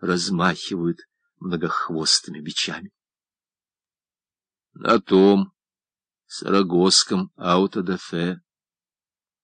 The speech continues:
на котором Гойя присутствовал девятилетним мальчиком, он видел и слышал, как выносили приговор священнику отцу Аревало.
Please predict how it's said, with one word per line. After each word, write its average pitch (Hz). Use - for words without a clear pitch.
на 82
котором 87
Гойя 95
присутствовал 95
девятилетним 92
мальчиком, 92
он 78
видел 117
и 139
слышал, -
как -
выносили 160
приговор 104
священнику 101
отцу 98
Аревало. 95